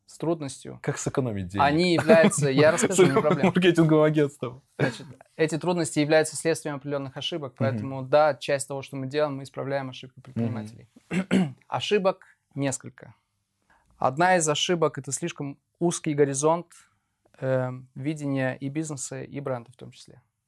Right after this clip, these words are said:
Speaker 1: Вот как раз то, что ты описал чуть раньше, самая распространённая ситуация, это что все инвестиции в брендинг и в рекламу делались с целью получить продажи здесь и сейчас. И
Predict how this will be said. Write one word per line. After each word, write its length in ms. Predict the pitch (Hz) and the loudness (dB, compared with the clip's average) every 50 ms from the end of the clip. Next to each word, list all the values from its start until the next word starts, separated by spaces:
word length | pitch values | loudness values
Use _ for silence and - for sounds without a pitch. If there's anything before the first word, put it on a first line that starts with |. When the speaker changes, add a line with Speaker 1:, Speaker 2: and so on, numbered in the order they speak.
| _ _ _ _ - _ _ _ - | _ _ _ _ -20 _ _ _ -10
Speaker 1:
Вот 100 | 226 180 | -8 -4
как 140 | 185 170 | -2 2
раз 180 | 185 175 160 - | 4 4 4 4
то, 100 | - 170 | 0 -6
что 120 | 156 - 151 | -8 -8 -2
ты 120 | - 151 | 2 2
описал 360 | 147 139 - - - 143 135 | 2 2 0 -4 -4 -4 -4
чуть 180 | 131 - - - | -4 -8 -12 -6
раньше, 340 | 147 156 160 160 - - 135 | -4 -4 -4 -4 -6 -8 -6
самая 300 | - - 156 147 139 135 | -2 -2 0 0 -2 -4
распространённая 840 | 131 - - 135 - - 135 139 135 135 131 131 131 127 127 131 - | -8 -12 -14 -18 -18 -14 -14 -12 -10 -10 -8 -10 -10 -12 -14 -16 -16
ситуация, 440 | - - - 156 165 165 - 143 | -10 -2 0 2 2 0 0 -8
это 140 | 135 - - | -12 -12 -12
что 340 | - - - 139 135 131 127 _ _ _ _ _ _ _ | -14 -12 -10 -10 -10 -10 -12 _ _ _ _ _ _ _
все 240 | - - - 175 180 | -4 2 2 4 4
инвестиции 480 | 165 156 147 - - 151 - - 147 139 | 4 2 0 -2 -2 -2 -2 -2 -2 -2
в 40 | |
брендинг 400 | 135 143 147 143 139 127 131 135 | 0 2 2 2 0 -2 -6 -8
и 40 | 131 | -8
в 60 | 127 | -8
рекламу 360 | 131 135 - 160 170 170 160 143 | -10 -4 0 2 2 2 0 -4
делались 380 | 135 147 143 139 131 131 - | -2 -2 -2 -2 -2 -4 -10
с 20 | - | -10
целью 300 | - - 165 151 143 135 | -6 -4 -4 -4 -4 -8
получить 340 | - 139 131 - - 139 | -10 -14 -14 -14 -16 -18
продажи 380 | - 139 135 135 135 131 131 135 | -14 -12 -8 -8 -8 -8 -10 -16
здесь 200 | 131 135 131 - | -16 -16 -16 -16
и 40 | - | -16
сейчас. 420 | - 131 127 - - - 110 101 104 _ _ _ _ _ _ _ _ _ _ _ _ _ _ _ _ _ _ _ _ _ _ _ _ _ _ _ _ | -16 -16 -18 -20 -20 -20 -20 -20 _ _ _ _ _ _ _ _ _ _ _ _ _ _ _ _ _ _ _ _ _ _ _ _ _ _ _ _ _
И 560 | - 151 151 143 139 139 135 131 131 127 127 | -4 0 2 4 4 4 4 2 2 0 -2